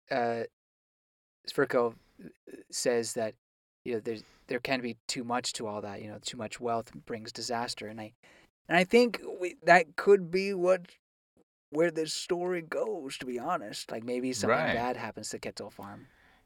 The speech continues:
Speaker 2: Yeah, may-, may-, maybe the, the thing that, that the snake was talking about, you know, like, a bunch of soldiers or, or armed men come there and, and take it or something.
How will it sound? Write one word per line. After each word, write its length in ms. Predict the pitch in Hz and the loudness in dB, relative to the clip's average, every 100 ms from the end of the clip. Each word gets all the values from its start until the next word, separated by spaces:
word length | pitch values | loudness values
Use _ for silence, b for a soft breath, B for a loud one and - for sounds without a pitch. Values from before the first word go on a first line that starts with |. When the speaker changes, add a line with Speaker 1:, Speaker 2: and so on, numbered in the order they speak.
| _ | _
Speaker 2:
Yeah, 260 | 104 101 85 - | 8 8 8 2
may-, 200 | 101 98 | 0 2
may-, 140 | 104 | 2
maybe 260 | 104 101 95 | 4 2 4
the, 460 | 98 98 95 95 | 8 10 10 8
the 120 | 98 92 | 4 2
thing 300 | - 95 90 | 4 4 6
that, 440 | 92 90 85 - | 8 10 8 2
that 260 | 92 85 - | 0 0 -2
the 100 | 85 | -8
snake 320 | - 87 90 | -2 -2 0
was 140 | 87 | -2
talking 320 | - 82 80 82 | 2 0 0 -4
about, 360 | 80 78 73 | 2 2 2
you 60 | 73 | -2
know, 120 | 78 | -4
like, 260 | 76 - - _ _ _ | -4 -6 -14 _ _ _
a 60 | - | -6
bunch 240 | 85 82 80 | -4 -2 -4
of 120 | 76 _ _ _ _ _ | -10 _ _ _ _ _
soldiers 540 | - 90 85 82 76 - - | 0 0 2 -2 -6 -8 -6
or, 140 | 87 80 | -2 -2
or 380 | - 85 78 - | -2 -2 -2 -4
armed 380 | - 85 85 80 | 2 2 2 -2
men 340 | 82 85 78 | 0 0 0
come 280 | 78 85 80 | -2 -2 0
there 200 | 78 78 | 0 -2
and, 180 | 76 73 b b b b b b b b b _ _ - | -2 -6 b b b b b b b b b _ _ -14
and 220 | - 80 76 | -8 -6 -6
take 260 | - 85 80 | -6 -4 -2
it 60 | 78 | -4
or 80 | |
something. 360 | 62 - - - | -4 -8 -10 -16